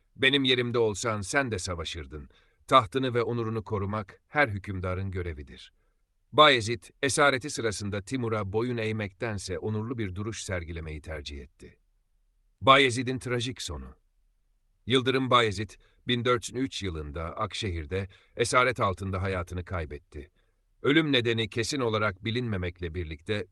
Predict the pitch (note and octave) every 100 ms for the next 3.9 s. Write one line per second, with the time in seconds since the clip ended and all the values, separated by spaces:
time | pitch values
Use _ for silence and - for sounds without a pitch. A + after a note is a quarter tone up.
0 | - A#2+ B2+ A#2+ C#3 A#2 G#2+ A#2+ B2 -
1 | G#2+ F#2+ F#2+ G#2+ G#2+ G#2 B2 G#2 B2 B2+
2 | G2 F#2 F#2+ F#2 F2+ G2+ - A2 G#2+ F#2+
3 | - F#2+ F2+ - D#2 C#2 B1+ -